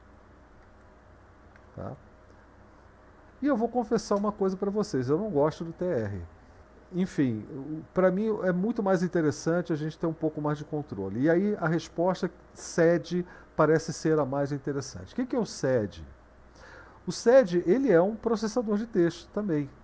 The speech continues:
tá? Deixa eu limpar aqui. Deixa eu tirar isso tudo aqui. O sed é um processador de texto também, tá? Mas, eh, o que que ele faz basicamente? Ele permite que a gente faça, eh, edições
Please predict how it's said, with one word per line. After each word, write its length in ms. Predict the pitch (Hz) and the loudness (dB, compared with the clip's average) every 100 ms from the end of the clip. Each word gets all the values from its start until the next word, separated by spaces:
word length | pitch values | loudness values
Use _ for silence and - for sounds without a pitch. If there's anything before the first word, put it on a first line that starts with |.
| - | -6
tá? 240 | 113 135 160 - - - - - | -2 -2 -6 -14 -20 -20 -20 -18
Deixa 200 | 117 139 | -8 -4
eu 40 | |
limpar 360 | 120 104 110 104 | -4 -4 -4 -4
aqui. 240 | - 90 78 - - - - - - - - - - - - | -6 -12 -14 -18 -20 -20 -20 -20 -20 -20 -20 -20 -20 -20 -14
Deixa 140 | - | -10
eu 40 | |
tirar 320 | 110 131 117 117 | -6 -2 2 0
isso 220 | 107 123 - | -2 -10 -10
tudo 580 | - 160 208 233 233 190 | -2 2 4 4 2 2
aqui. 320 | 175 - 95 78 - - - - - - - | -2 -2 -8 -8 -16 -20 -20 -20 -20 -20 -16
O 60 | 147 | -12
sed 320 | - 190 202 | -2 0 2
é 40 | 226 | 0
um 80 | |
processador 680 | 214 220 - 202 214 180 160 | 0 -2 -2 -2 -2 2 0
de 120 | 160 180 | 0 -2
texto 360 | - 139 - | -2 -2 -4
também, 380 | - 180 117 104 101 | -8 -4 -4 -6 -8
tá? 260 | 104 113 131 - - - | -6 -4 -6 -12 -18 -4
Mas, 340 | 151 170 165 | 2 2 0
eh, 180 | - 165 | -6 -6
o 80 | 160 | -2
que 120 | 254 | -2
que 100 | 262 | 0
ele 120 | 240 | -2
faz 320 | - 190 175 | 0 4 4
basicamente? 760 | 147 151 147 147 120 104 98 160 | 4 0 0 -4 -4 -6 -4 -2
Ele 100 | 175 | 0
permite 600 | 208 185 156 208 214 156 | 0 0 0 -2 -4 -4
que 100 | 156 | -2
a 40 | |
gente 240 | 143 175 - | -2 -2 -6
faça, 680 | - 135 151 - 190 185 180 - - - | -2 0 0 -2 -2 -2 -4 -12 -20 -2
eh, 240 | 135 139 - | 0 2 0
edições 960 | 143 175 - - 170 196 156 107 - | -2 -2 -6 -2 0 0 -2 -4 -10